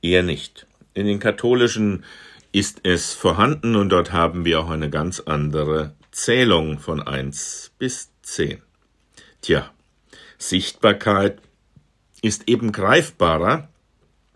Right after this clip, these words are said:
so scheint es. Auch wenn wir das Angesicht Gottes nicht sehen dürfen, bevor wir tot,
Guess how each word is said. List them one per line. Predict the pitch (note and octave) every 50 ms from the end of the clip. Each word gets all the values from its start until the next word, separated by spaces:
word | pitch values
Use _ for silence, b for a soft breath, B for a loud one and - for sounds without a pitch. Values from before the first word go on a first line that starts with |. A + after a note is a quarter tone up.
| _ - - -
so | - - A#2 A#2+
scheint | - - F#2 D#2 D2+ D2 - -
es. | - - - - _ _ b b b b b b b b b b b b b b b b
Auch | - F2 F#2 F#2+ G2
wenn | F#2+ F#2 F2+
wir | F2 G2+ G#2
das | G#2+ G2 F2+ - - - - -
Angesicht | F2 F2+ G#2+ C3 C3 A#2+ G#2+ - G#2 F#2 - - -
Gottes | G2 F#2+ G#2 G#2 - B2+ A2+ -
nicht | F#2+ F#2 F2 E2 - -
sehen | - - E2+ F2+ G2 G#2+ A#2 A2+
dürfen, | G#2 A2 A2 A2 A2 G#2 G#2+ G#2+ G2+ F#2+ F2
bevor | E2 E2+ - - - G2 G2 G2+
wir | F#2+ F2+ D#2+ D2 -
tot, | - - G2 F#2+ G2+ A2+ - _ - - - - - - - - - -